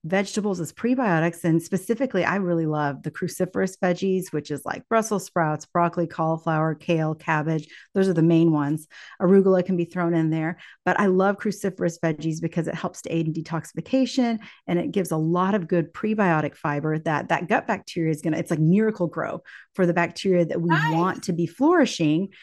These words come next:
Speaker 1: And that's going to help to promote better brain health and better mood health. And that's along with, you know, I touch on protein, but if I, man, if I could just pick two things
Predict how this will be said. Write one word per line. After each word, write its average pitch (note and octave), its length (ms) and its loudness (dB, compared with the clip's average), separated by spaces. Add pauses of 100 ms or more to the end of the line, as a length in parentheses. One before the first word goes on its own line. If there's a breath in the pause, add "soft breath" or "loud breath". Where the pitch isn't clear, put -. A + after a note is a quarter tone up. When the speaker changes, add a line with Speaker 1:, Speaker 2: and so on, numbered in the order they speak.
(240 loud breath)
Speaker 1:
And D#3+ 220 2
that's G3+ 380 -4
going F3 320 0
to E3 100 -6
help D#3+ 240 -4
to F3+ 100 -2
promote D#3+ 720 0 (600 soft breath)
better E3+ 320 0
brain E3 320 2
health C#3+ 300 -4
and E3 140 0
better E3+ 360 2
mood E3 300 0
health. E3 380 -8
And F3 120 2
that's - 360 0 (240 loud breath)
along F#3 360 2
with, G3 200 0
you G3 60 -2
know, E3+ 100 0
I D#3 80 -2
touch - 260 -8
on E3 140 0
protein, B3 400 0
but F3+ 80 0
if D#3+ 120 -4
I, F3+ 140 0
man, G3 300 2
if F3+ 100 -6
I A3 80 -6
could A3 140 -6
just G#3+ 200 -8
pick - 220 -6
two G#3+ 380 -4
things D#3 560 -2